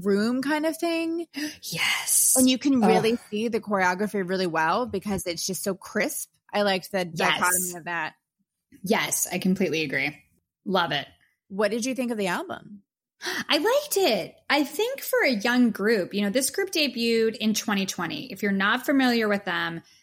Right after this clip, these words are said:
Speaker 2: these guys are new, new. This is their second mini album. They come from Starship, which is Monsta X's label. I think for a young group,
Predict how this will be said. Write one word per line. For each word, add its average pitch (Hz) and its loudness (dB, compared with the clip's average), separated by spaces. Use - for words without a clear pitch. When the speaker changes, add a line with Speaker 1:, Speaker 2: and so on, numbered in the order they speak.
Speaker 2:
these 349 2
guys 254 4
are 214 4
new, 202 6
new. 156 -2
This 202 0
is 208 -2
their 214 2
second 208 0
mini 208 0
album. 185 0
They 196 0
come 202 2
from 202 4
Starship, 208 2
which 202 -2
is 202 -2
Monsta 190 0
X's 202 0
label. 180 0
I 254 2
think 508 -4
for 233 0
a 214 4
young 170 2
group, 165 -4